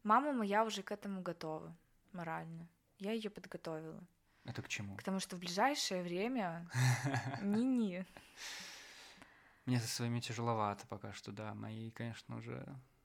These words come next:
Speaker 1: Но она пыталась. У нее просто в ее молодости тоже такое был, э, ну, моя мама уже как бы сколько ей?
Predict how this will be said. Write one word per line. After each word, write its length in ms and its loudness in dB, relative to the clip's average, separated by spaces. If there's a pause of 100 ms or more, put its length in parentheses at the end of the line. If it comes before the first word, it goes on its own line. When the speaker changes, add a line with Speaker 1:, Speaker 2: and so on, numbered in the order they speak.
(240)
Speaker 1:
Но 80 6
она 120 6
пыталась. 800 6 (400)
У 60 4
нее 160 12
просто 280 6
в 20 2
ее 260 8
молодости 540 6
тоже 280 6
такое 300 6
был, 420 6
э, 640 6 (1300)
ну, 400 6
моя 400 10
мама 320 12
уже 160 2
как 160 0
бы 100 -6
сколько 400 0
ей? 340 -2